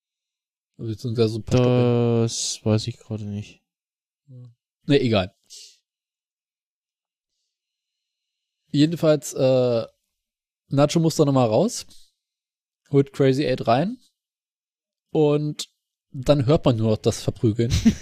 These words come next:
Speaker 2: Ja. Ja, man sieht's so ein bisschen, aber, ja,
Speaker 1: Ja.
Speaker 2: hauptsächlich hört man's.
Speaker 1: Es fliegen noch einige Töpfe und Pfannen und Tassen hinten in der Küche.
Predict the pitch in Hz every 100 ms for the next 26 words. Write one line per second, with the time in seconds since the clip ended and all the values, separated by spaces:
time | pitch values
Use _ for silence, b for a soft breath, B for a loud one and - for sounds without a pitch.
0 | - - 143 135 127 139 b b 151 156
1 | 160 147 156 - 123 120 - 113 110 110
2 | 107 90 - - - 110 107 117 123 -
3 | 113 120 - B B B - 131 - 117
4 | 117 - - _ _ _ _ _ _ _
5 | _ _ _ _ _ _ _ _ _ -
6 | 139 - 139 135 127 127 135 135 135 -
7 | 127 120 120 135 120 - - - - 127
8 | 135 127 143 131 120 127 131 143